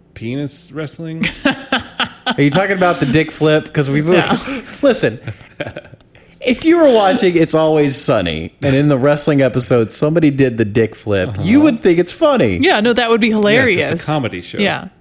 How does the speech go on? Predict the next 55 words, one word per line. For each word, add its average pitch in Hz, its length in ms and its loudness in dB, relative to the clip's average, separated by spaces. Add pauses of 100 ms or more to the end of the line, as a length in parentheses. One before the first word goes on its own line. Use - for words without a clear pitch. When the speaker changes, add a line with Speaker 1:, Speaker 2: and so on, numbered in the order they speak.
(160)
Speaker 3:
That 233 160 2
was 226 100 2
a 220 60 0
comedy 247 480 2
match. 214 680 0
Speaker 1:
Oh, 110 80 -2
was 107 200 -2
it? 196 140 -12
Speaker 3:
There's 233 200 2
different, - 340 0
there's 349 180 -2
different 427 280 0
types 320 360 -2
of 196 80 2
Speaker 1:
I 147 120 0
just 131 100 2
Speaker 3:
wrestling. 160 220 2
Speaker 1:
thought - 120 2
it 175 40 4
was 175 140 2
all 196 140 2
deadly 151 440 -2
serious. 254 580 -2
Speaker 3:
No, 139 680 2 (340)
not 247 160 -2
at, 165 160 -2
not 127 280 0
at 104 120 0
all. 107 540 2
Speaker 1:
<laughs> - 40 -14 (1800)
Okay, 208 460 -2
well, 151 120 -2
now 175 240 4
that 175 40 4
I 175 60 4
know 175 160 2
there's 143 160 -2
comedy, 165 520 -4
I 147 60 -6
might 160 400 -10
check 147 220 -10
it 170 80 -8
out. 226 320 -12
Speaker 3:
There's, 147 280 0
uh, 131 300 2
there's 143 240 2
even 143 180 2
a 131 40 2
match 127 400 0
where 110 100 0
one 117 220 -2
wrestler 113 420 -2
wrestles 107 580 -6
a, 104 320 -4
uh, 95 320 -6